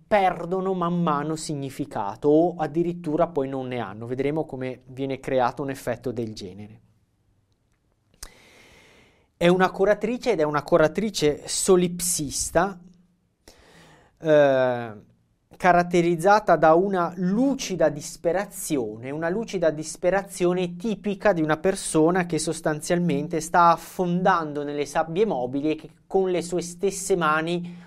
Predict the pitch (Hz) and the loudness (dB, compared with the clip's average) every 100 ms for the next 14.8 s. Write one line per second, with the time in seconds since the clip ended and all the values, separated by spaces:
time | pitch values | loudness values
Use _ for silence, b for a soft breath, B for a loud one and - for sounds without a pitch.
0 | - 175 170 147 175 175 175 160 147 151 | -6 -2 0 0 2 0 0 -6 -6 -2
1 | 147 156 151 - 147 131 185 175 135 127 | 0 0 -2 -10 -10 -6 -4 0 0 0
2 | 135 147 151 B B B - 143 147 156 | -2 -4 -6 B B B -2 0 2 4
3 | 160 160 156 143 135 135 131 123 - 170 | 4 4 0 0 0 0 -2 -4 -4 -2
4 | 165 160 147 131 127 - 156 143 - 123 | 2 2 4 2 0 -6 -6 -4 -4 -6
5 | 120 123 127 110 - 117 92 95 107 - | -6 -10 -12 -12 -10 -10 -10 -14 -18 -18
6 | 123 127 127 143 147 190 190 160 143 147 | -16 -16 -4 0 0 2 0 0 -4 -6
7 | 147 190 185 - 147 123 120 131 151 - | -8 -8 -8 -10 -10 -10 -8 -6 -6 -12
8 | - - - 165 160 160 156 156 160 160 | -20 -12 -6 -4 -2 -4 -2 -4 -2 -4
9 | 139 135 143 143 143 135 139 123 - 127 | -6 -6 -8 -8 -8 -8 -6 -4 0 0
10 | 123 120 107 101 107 _ b b b b | 0 -6 -10 -12 -20 _ b b b b
11 | - 143 147 147 - 165 156 160 160 147 | -6 -4 -2 -2 -2 -2 -2 -4 -6 -6
12 | - 160 156 147 151 160 - 139 - 151 | -8 -12 -4 -2 0 -4 -8 -14 -8 -6
13 | 143 131 135 151 156 B B B B B | -2 0 2 0 -4 B B B B B
14 | _ - 208 214 214 226 226 208 | _ -6 -2 0 2 2 0 -4